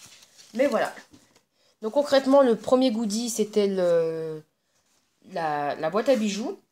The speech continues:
Et puis sinon, on a eu quoi comme goodies ? On a eu la barrette et on a eu trois produits. Donc globalement, ce mois-ci, on a eu, euh, beaucoup moins de produits que les, que les mois précédents.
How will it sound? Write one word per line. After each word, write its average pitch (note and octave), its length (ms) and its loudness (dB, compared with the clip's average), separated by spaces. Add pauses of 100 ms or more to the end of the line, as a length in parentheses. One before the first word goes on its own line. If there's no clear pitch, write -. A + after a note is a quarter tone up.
(540)
Et G#3 100 -10
puis A3+ 140 -10
sinon, C4+ 220 0
on - 20 0
a B3+ 80 2
eu A#3+ 80 -4
quoi B3 140 0
comme A#3+ 180 -4
goodies ? A3 280 -6
On A3+ 80 -4
a G3+ 80 -2
eu G3 40 -2
la A3 160 2
barrette B3+ 680 -2
et B3 120 -6
on B3 120 -4
a - 20 -2
eu C4 140 -6
trois C4 180 -2
produits. G3 380 -10 (440)
Donc A3 180 -4
globalement, C#4 500 2
ce D#4 120 -4
mois-ci, B3+ 540 -2
on A3+ 160 2
a G#3+ 100 6
eu, B3+ 280 4 (140)
euh, F#3+ 120 2
beaucoup A#3 320 -2
moins B3+ 220 4
de G#3+ 160 2
produits A3+ 500 -4
que G#3+ 120 -4
les, E3 380 -6 (720)
que F#3+ 100 -10
les D#3+ 480 -2
mois G3 200 2
précédents. G#3+ 560 0